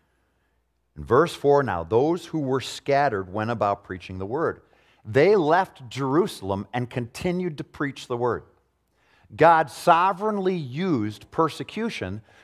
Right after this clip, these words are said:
to drive out this baby church into the communities around it. And tradition would tell us that they went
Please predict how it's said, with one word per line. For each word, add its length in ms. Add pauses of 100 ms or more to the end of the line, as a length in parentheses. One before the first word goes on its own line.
(100)
to 100
drive 560
out 320
this 180
baby 480
church 600
into 240
the 80
communities 580
around 400
it. 140 (1700)
And 160
tradition 480
would 140
tell 240
us 160
that 200
they 120
went 260